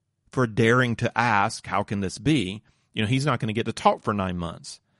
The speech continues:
But to Mary, she asks, "How can this be?" And the response is like, "Good question. Let me explain." Now, see, she's approved. She's not rebuked. You can be sure that Luke is not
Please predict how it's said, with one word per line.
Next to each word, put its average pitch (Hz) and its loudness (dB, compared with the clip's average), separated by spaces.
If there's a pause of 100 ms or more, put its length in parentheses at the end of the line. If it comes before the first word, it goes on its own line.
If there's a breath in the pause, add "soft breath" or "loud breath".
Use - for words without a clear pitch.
(360)
But 147 0
to 156 2
Mary, 143 6
she 208 -2
asks, 143 -2
"How 127 0
can 123 -6
this 113 -6
be?" 131 -2 (320 soft breath)
And 156 0
the 143 4
response 170 -2
is 143 -4
like, 131 0 (460)
"Good 117 0
question. 110 -4
Let 120 -6
me 147 -2
explain." 160 -4 (560)
Now, 110 -6
see, - -6
she's 170 0
approved. 143 0
She's 123 -6
not 143 -2
rebuked. 127 0 (840)
You 123 0
can 151 -2
be 143 4
sure 208 2
that 135 0
Luke 156 4
is 113 0
not 135 -2